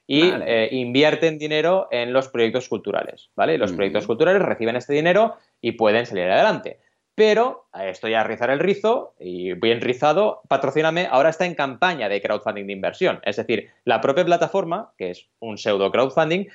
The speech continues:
Speaker 1: está haciendo un crowdfunding en Crowdcube, ¿vale? Para recaudar dinero de cara a su crecimiento y su expansión. Recordad que Crowdcube es una plataforma de crowdfunding de inversión. Así que lo que hacemos en esta campaña es ser inversores de esta plataforma de crowdfunding cultural, Patrocíname,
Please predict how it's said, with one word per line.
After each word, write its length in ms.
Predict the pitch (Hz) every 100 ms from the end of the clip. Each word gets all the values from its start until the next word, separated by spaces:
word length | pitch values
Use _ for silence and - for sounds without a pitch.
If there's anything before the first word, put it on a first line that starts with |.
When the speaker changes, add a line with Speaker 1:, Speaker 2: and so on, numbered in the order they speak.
| _
Speaker 1:
está 220 | 131 131
haciendo 220 | 151 165 170
un 40 |
crowdfunding 440 | 156 151 151 151 170
en 160 | 123
Crowdcube, 480 | 117 113 - 92 - _
¿vale? 200 | 110 147
Para 240 | 117 110 127
recaudar 680 | 113 104 95 107 135 - -
dinero 540 | 117 120 135 170 196 - -
de 140 | 120
cara 180 | - 165
a 20 |
su 120 | 165 147
crecimiento 380 | 131 117 123
y 40 | 147
su 80 | -
expansión. 560 | - 92 90 98 85 -
Recordad 720 | - 135 127 113 175 185 - -
que 140 | 101
Crowdcube 420 | 117 135 - 180
es 80 | 170
una 120 | 135
plataforma 400 | 107 107 104 120
de 80 | 151
crowdfunding 400 | 113 98 110 135
de 60 | 117
inversión. 480 | 104 135 220 110 - _ _
Así 220 | 120 139
que 80 | 165
lo 100 | 160
que 60 | 156
hacemos 240 | 170 131
en 80 | 113
esta 160 | 113 160
campaña 340 | 160 156 165
es 240 | - 135
ser 140 | - 196
inversores 640 | 220 175 139 - 180 202
de 100 | 135
esta 260 | 135 135 170
plataforma 680 | 131 117 113 127 135 165 -
de 300 | 107 113 127
crowdfunding 460 | 117 101 110 120
cultural, 420 | 107 101 95 90 85
Patrocíname, 640 | 95 - 110 95 85 -